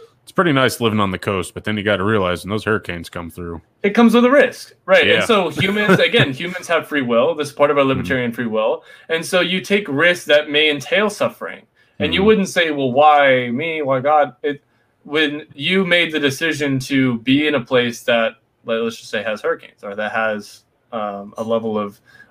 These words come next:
Speaker 2: of risk to it, of good and bad, right? And so that's part of the earth and what it, what it brings. Uh, that you, again, it goes back to the free will point, that you have the ability to kind of choose your own destiny there.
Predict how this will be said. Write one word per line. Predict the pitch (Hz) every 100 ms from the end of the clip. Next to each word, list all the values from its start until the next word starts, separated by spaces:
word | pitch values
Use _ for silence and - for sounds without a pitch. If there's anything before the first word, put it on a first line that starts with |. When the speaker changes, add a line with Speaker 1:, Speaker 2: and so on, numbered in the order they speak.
| -
Speaker 2:
of | 113
risk | 113 180 190 - -
to | 104 95
it, | -
of | 127 110
good | 110 139 135
and | 180 139
bad, | 92 - -
right? | - 135 160
And | 139
so | 131 151
that's | 151
part | - 165
of | 139
the | 131
earth | 135 135 135 131 _ _ _ _
and | 135 123 123
what | 131
it, | 127 127 _
what | 135 123
it | 104
brings. | 123 151 135 110 131 _ _ _ _
Uh, | 120 120
that | 117 127 127 -
you, | 139 175 180
again, | 147 185 143
it | 143
goes | 143 135
back | 135
to | 135
the | 127
free | 139
will | 127 160 160 _ _ _ _
point, | 127 113
that | 120 123
you | 135
have | 143 131 120
the | 123 123 127
ability | 123 127 147 139 127 127
to | 123 120 117 110
kind | 123
of | 113
choose | - 127 113
your | 117
own | 110
destiny | 131 139 131
there. | 107 98